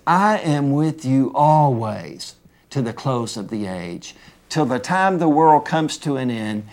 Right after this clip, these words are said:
Jesus is with you. If you're going through a difficult time in your life right now, you need to know Jesus is with you. You may not feel like he is.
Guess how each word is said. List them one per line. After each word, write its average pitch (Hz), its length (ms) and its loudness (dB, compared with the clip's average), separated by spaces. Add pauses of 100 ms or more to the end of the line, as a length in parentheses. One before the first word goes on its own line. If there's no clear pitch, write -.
(240)
Jesus 143 640 2
is 139 340 -2
with 113 260 -6
you. 120 340 0 (680)
If 127 180 -4
you're 185 160 10
going 165 360 4
through 165 180 4
a 135 60 2
difficult 151 480 -2
time 147 260 0
in 135 100 -2
your 123 160 -4
life 131 320 -2
right 131 220 -4
now, 120 360 -6 (360)
you 156 120 0
need 170 240 -2
to 143 120 -4
know 131 480 -6 (280)
Jesus 185 580 -4
is 135 340 -6
with 117 260 -10
you. 160 340 2 (920)
You 185 140 4
may 202 200 4
not 202 280 4
feel 214 340 2
like 120 300 2
he 127 100 0
is. 101 500 -8